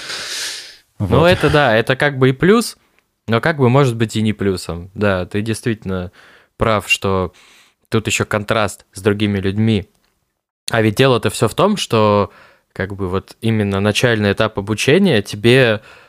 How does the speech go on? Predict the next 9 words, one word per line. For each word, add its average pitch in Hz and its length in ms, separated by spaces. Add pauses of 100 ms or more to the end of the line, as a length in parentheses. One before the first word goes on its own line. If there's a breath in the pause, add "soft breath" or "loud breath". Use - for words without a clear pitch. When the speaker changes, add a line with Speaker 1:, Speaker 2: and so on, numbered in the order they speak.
(140)
Speaker 1:
даётся, 107 1040 (640 soft breath)
а, - 280 (100)
от 113 180
каких-то - 420
уже 110 200
опытных 117 500
людей, 110 400
да, 127 400
которые, 101 920